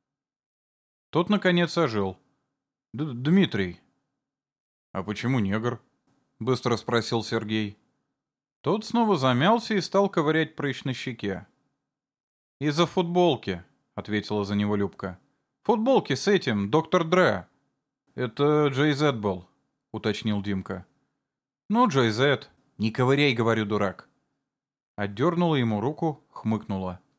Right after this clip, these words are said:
«Пап, мы еще погуляем немного. Негр проводит». «П-п-, провожу». Сергей хотел сказать, чтобы немедленно домой катила,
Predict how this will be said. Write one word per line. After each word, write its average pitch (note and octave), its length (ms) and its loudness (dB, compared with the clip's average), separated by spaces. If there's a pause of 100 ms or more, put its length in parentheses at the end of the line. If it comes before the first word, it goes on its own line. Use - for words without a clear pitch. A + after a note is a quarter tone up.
(800)
«Пап, G#3 240 4
мы G3 140 2
еще A3 200 0
погуляем A3+ 460 2
немного. G#2+ 520 0 (140)
Негр G3+ 340 2
проводит». G3+ 560 2 (1700)
«П-п-, A#2+ 560 -12
провожу». C3 560 2 (1120)
Сергей D3+ 400 0
хотел A3 300 2
сказать, F3 420 2
чтобы E3 240 -2
немедленно E3+ 480 0
домой G#3 380 2
катила, G#2 640 -2